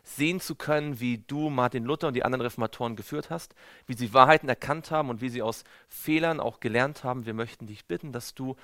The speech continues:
mit deinem Heiligen Geist uns führst und dass wir die Lektionen daraus lernen, die für unsere Zeit und für unseren Glauben ganz besonders wichtig sind.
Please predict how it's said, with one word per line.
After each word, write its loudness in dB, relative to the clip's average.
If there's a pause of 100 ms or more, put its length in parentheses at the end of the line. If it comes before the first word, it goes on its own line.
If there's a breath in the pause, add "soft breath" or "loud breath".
(180 loud breath)
mit -10
deinem -4
Heiligen 0
Geist -2
uns -12
führst -6 (380 loud breath)
und -10
dass -4
wir -2
die 0
Lektionen -2
daraus -2
lernen, -2 (380 loud breath)
die -6
für -8
unsere -4
Zeit -2
und -10
für -18
unseren -8
Glauben -6
ganz -6
besonders -12
wichtig -14
sind. -18